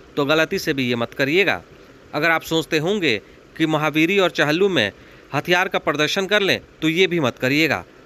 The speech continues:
वरना आपको बड़ा भारी नुकसान हो जाएगा या फिर जु-, पुलिस आप पर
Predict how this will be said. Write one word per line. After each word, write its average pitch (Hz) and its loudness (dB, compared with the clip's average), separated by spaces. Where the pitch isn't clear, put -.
वरना 160 2
आपको 147 0
बड़ा 165 2
भारी 160 0
नुकसान 156 0
हो 107 -4
जाएगा 127 0
या 139 0
फिर 147 -2
जु-, 127 -8
पुलिस 170 -2
आप 151 -2
पर 131 2